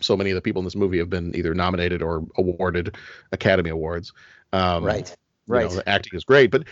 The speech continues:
Speaker 1: so there was only, there were a couple of times like that, a couple of times where either the accent was just, they, they were laying it on so thick, um,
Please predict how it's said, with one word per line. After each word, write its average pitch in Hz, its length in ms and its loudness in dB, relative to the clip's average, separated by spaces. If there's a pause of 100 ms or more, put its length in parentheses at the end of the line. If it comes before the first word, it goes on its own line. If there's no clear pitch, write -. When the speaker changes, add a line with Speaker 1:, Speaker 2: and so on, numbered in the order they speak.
(160)
Speaker 1:
so - 120 4
there 139 120 8
was 139 80 6
only, 165 200 4
there 127 80 2
were 123 80 6
a 120 40 4
couple - 240 2
of 127 80 2
times 113 260 -2
like 87 200 -8
that, - 260 -18
a - 40 -20
couple 135 160 0
of 143 80 -2
times 123 320 0
where 98 160 -4
either 101 220 -4
the 90 160 -10
accent 113 480 -2
was 98 140 -8
just, 92 320 -8 (100)
they, 98 140 -4 (100)
they 90 160 -8
were 80 240 -12 (420)
laying 131 380 2
it 120 100 0
on 104 200 -2
so 123 420 0
thick, - 380 -10 (440)
um, 85 400 -10